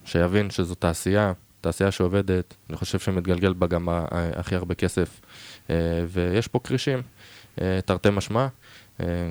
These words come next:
אפילו תוכנית כזו, ולכן, אה, ללמוד, ללמוד. כמו שצריך, אה, תואר ראשון לעשות בשביל להתקבל, אה, לאיזשהו מקום, אז אותו דבר צריך ללמוד בשביל להקים עסק שבין היתר הכל, ההצלחה והכישלון על הראש שלך.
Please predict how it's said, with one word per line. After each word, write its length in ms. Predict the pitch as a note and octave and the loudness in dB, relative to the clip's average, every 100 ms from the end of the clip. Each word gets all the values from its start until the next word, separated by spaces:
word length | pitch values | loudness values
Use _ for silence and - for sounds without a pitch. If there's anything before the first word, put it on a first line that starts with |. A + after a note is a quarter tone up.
| - | -6
אפילו 200 | - G2 | 0 0
תוכנית 360 | - F#2+ A#2+ - | 0 0 0 2
כזו, 280 | A#2 B2 B2 - - - - | 2 2 -2 -10 -20 -16 -4
ולכן, 480 | F#2+ F#2+ F#2 G#2+ G#2+ G#2 | 0 2 2 0 0 -2
אה, 40 | G2 F#2+ F#2 F#2 F2+ F2+ F2+ F2+ - _ B2+ C#3+ | -2 -2 -2 -2 -2 -4 -6 -6 -10 _ -10 2
ללמוד, 400 | C3+ C3 G2 D#2 - - - | 4 6 2 2 -12 -18 0
ללמוד. 320 | G#2 G2 E2 | 2 2 2
כמו 140 | - B2+ | 2 2
שצריך, 540 | A#2+ A#2+ A2+ A#2 - | 2 2 2 2 0
אה, 140 | A2 G#2 | 0 4
תואר 240 | A#2 A2 | 4 6
ראשון 280 | G#2+ A#2+ A#2 | 4 2 2
לעשות 380 | G#2 - D3+ A2+ | 2 4 2 2
בשביל 220 | G2+ G#2+ | -2 -4
להתקבל, 480 | - A2 A#2 A#2 A2+ | 0 2 4 2 2
אה, 160 | A2+ | 0
לאיזשהו 400 | A2 B2 B2+ D3+ | 0 0 -2 -2
מקום, 340 | D#3 D3+ F#3 D3+ | -2 -2 -2 0
אז 120 | C#3+ | 0
אותו 200 | C#3+ D3+ | 2 4
דבר 300 | D3+ D3 C#3 | 4 2 -2
צריך 300 | C#3 B2+ B2+ | -2 -2 0
ללמוד 400 | B2 C3 C3 A2+ | 2 2 2 0
בשביל 340 | A#2 A#2 A2 - | -2 -2 -2 -2
להקים 420 | A2 A2 - A#2 A#2 | 0 0 0 -2 -2
עסק 360 | A#2 - G#2 - | -4 -2 -6 -4
שבין 680 | G#2 G2 - - G2+ G#2 | -2 -2 -4 -6 0 0
היתר 320 | G2+ G#2 G#2 F#2+ | 0 0 -2 -2
הכל, 300 | - G#2 G2 | 0 0 2
ההצלחה 400 | G2 A2+ G#2+ A2+ | 0 2 4 4
והכישלון 460 | G#2 G#2 G2+ G2+ F#2+ | 2 2 2 2 2
על 80 | |
הראש 200 | F2 E2+ | 0 0
שלך. 180 | E2+ - | -4 -10